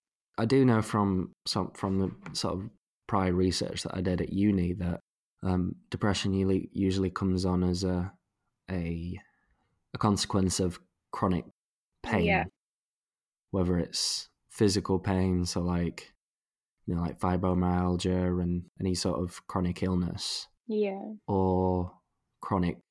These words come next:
Speaker 1: emotional pain, so like anxiety, bullying, all that kind of stuff. And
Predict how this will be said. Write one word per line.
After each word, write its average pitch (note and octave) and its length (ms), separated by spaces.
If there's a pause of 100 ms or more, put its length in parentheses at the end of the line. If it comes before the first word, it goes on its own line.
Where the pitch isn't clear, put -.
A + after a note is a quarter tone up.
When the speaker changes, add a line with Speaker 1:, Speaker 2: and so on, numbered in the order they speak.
(180)
Speaker 1:
emotional F#2 480
pain, E2+ 340
so - 280
like F2+ 180
anxiety, F2+ 880 (540)
bullying, F#2 880 (800)
all F#2+ 220
that F2+ 220
kind F2+ 200
of F2 80
stuff. F2 520
And F2+ 280